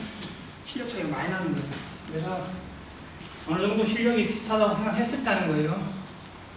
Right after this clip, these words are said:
자, 여기에서 돌리려고 하면 상대가 돌아요, 안 돌아요?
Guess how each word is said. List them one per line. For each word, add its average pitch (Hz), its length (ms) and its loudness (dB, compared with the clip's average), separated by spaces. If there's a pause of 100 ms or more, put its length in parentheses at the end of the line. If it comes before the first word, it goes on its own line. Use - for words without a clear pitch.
(400)
자, 170 200 0 (1400)
여기에서 220 440 2 (420)
돌리려고 247 540 8
하면 226 400 8 (560)
상대가 240 440 4
돌아요, 208 300 6
안 156 160 4
돌아요? 143 260 2